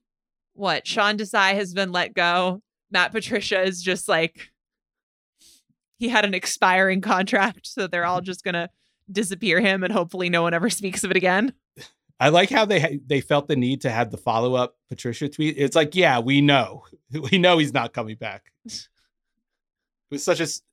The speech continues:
Speaker 2: success.
Speaker 1: Can you imagine? <laughs> You know what this defense needs? More
Speaker 2: No, no,
Speaker 1: Matt
Speaker 2: even better.
Speaker 1: Patricia.
Speaker 2: Even better. Make him O C.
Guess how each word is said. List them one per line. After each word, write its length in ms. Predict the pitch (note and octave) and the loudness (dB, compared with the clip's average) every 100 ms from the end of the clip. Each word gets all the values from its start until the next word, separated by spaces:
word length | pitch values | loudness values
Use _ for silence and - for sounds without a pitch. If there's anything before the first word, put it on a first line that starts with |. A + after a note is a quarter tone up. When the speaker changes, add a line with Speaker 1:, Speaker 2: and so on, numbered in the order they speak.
| _ | _
Speaker 2:
success. 680 | - D3 - C#3+ F#2 - - _ _ _ _ - - _ | -10 -8 0 0 -2 -12 -20 _ _ _ _ -20 -20 _
Speaker 1:
Can 140 | A4 | -4
you 160 | F4+ G#4+ B4+ | -2 -4 -2
imagine? 640 | B3+ G3 F#3+ G#3+ A3 B3+ - _ _ _ _ _ _ _ _ _ _ _ | 0 0 -2 -4 -4 -4 -10 _ _ _ _ _ _ _ _ _ _ _
<laughs> 100 | D4+ _ _ _ _ _ _ _ _ - - F4+ E4 | -20 _ _ _ _ _ _ _ _ -20 -20 -20 -14
You 100 | G#3 | -10
know 160 | A#3+ | -8
what 180 | C4 C#4 | -6 -8
this 200 | D4 C#4 | -10 -14
defense 540 | C#4 D4 D4 D#4 D4+ D#4 | -12 -8 -4 -4 -6 -16
needs? 640 | E4 C#4 A3 G3+ G3 G3 G#3+ _ _ _ _ | -10 -6 0 0 -2 -10 -12 _ _ _ _
More 180 | E3 E3 | -4 4
Speaker 2:
No, 120 | E3+ | 6
no, 220 | E3+ - | 6 4
Speaker 1:
Matt 120 | G3+ | 4
Speaker 2:
even 160 | F#3+ F#3 | 2 4
better. 220 | - - | 6 6
Speaker 1:
Patricia. 480 | F3 - D#3 A2 A3 _ _ _ _ | 2 0 -4 -4 -6 _ _ _ _
Speaker 2:
Even 220 | - C3+ D3+ | -8 -4 2
better. 240 | D3 B2+ | 4 4
Make 200 | A2 B2 | 2 -2
him 120 | D3+ | 0
O 120 | B2+ B2+ | 0 -2
C. 340 | - C3+ G2+ | -2 -4 -4